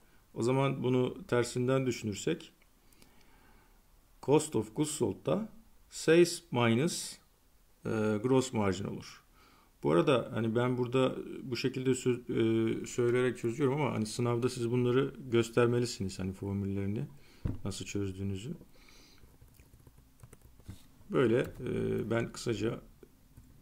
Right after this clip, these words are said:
satış, e, eksi gross margin diye yazacağım ve yüz yetmiş bin dolar olarak buluyoruz. Net income'ı ne dedik? Gross margin eksi operating expense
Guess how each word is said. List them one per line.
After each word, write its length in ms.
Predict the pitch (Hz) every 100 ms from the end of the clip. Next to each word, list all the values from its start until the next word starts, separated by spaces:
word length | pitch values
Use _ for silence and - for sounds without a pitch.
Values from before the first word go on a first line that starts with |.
| - -
satış, 680 | - - 113 - - - - - - - - - - - -
e, 120 | - 98 98 104 104 113
eksi 340 | 95 - 123
gross 320 | 110 113 113
margin 420 | 117 101 95 98 98
diye 240 | 120 - - 123
yazacağım 460 | 104 104 98 127 - - - -
ve 120 | 127 127
yüz 260 | 120 117
yetmiş 420 | 120 - 123 -
bin 140 | 104 104
dolar 200 | 104 98
olarak 380 | 98 131 135 113
buluyoruz. 460 | 104 92 - - - - - - - - - -
Net 180 | 151 156
income'ı 400 | 151 131 143 147
ne 140 | 120
dedik? 360 | 107 160 - - -
Gross 320 | 131 147 147
margin 340 | 139 110 104 110
eksi 360 | 107 - 180
operating 560 | 160 - 151 147 143 -
expense 460 | 120 - 107 104